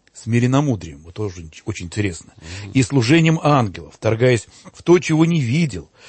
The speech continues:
Speaker 1: безрассудно надмеваясь плотским своим умом, и не держась главы, от которого все тело, составами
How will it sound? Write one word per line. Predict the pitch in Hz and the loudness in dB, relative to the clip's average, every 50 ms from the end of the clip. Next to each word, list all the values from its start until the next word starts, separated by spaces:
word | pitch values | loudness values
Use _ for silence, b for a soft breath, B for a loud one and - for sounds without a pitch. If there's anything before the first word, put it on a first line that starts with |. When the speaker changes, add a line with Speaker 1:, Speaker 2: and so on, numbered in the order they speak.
| B B B B | B B B B
Speaker 1:
безрассудно | 117 110 120 127 123 - - 170 170 143 147 143 | 2 4 4 4 2 0 -2 -10 -6 0 2 2
надмеваясь | 135 135 120 120 135 139 151 151 139 - | 2 2 2 4 4 6 6 6 4 2
плотским | - 135 127 - - - - 147 131 | 0 -4 -4 -4 -4 -8 -8 -8 -8
своим | - - 127 123 120 127 | -2 2 2 2 2 0
умом, | 123 123 117 117 113 110 104 92 80 B B B B | -2 -2 -2 0 0 0 -2 -2 -6 B B B B
и | B 151 | B -2
не | 170 170 | -2 2
держась | 151 165 147 127 156 165 147 120 | 2 2 2 4 4 2 2 2
главы, | 107 120 131 143 139 131 135 120 92 - - | 2 2 4 4 4 4 2 0 0 -2 -8
от | - - - | -12 -8 -8
которого | 107 95 - 104 95 95 92 B B B B B B B | -8 -6 -4 -4 -2 -2 -4 B B B B B B B
все | - - 113 95 | -6 -4 -4 -4
тело, | - - 117 98 85 85 80 - b b b b b - | -4 -2 -2 -2 -2 -4 -8 -14 b b b b b -18
составами | - - 104 - - - 131 127 123 113 104 98 98 90 85 | -10 -10 -10 -10 -2 0 2 4 4 4 2 2 0 -4 -8